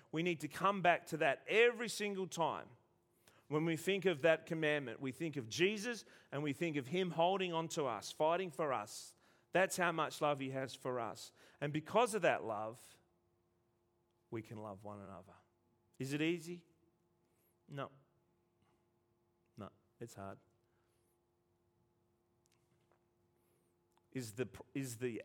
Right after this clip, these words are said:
uh, byproduct, uh, of benefit? Absolutely. Beneficial.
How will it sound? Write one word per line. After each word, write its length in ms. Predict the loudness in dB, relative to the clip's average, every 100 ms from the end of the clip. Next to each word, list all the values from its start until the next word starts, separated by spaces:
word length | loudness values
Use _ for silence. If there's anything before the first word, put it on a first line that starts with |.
| -2
uh, 200 | -2 -2 -2
byproduct, 540 | 0 0 2 4 4 0 -14 -20 _ -10
uh, 240 | -8 -8 -6
of 180 | -6 -2
benefit? 400 | 0 0 -4 -6 -6
Absolutely. 760 | -8 -8 -12 -8 -8 -8 -12 -18 _ _ _ _ _ _ _ _ _ _ _ _ _ _ _ -8
Beneficial. 760 | -2 -2 -4 -6 -6 -4 -8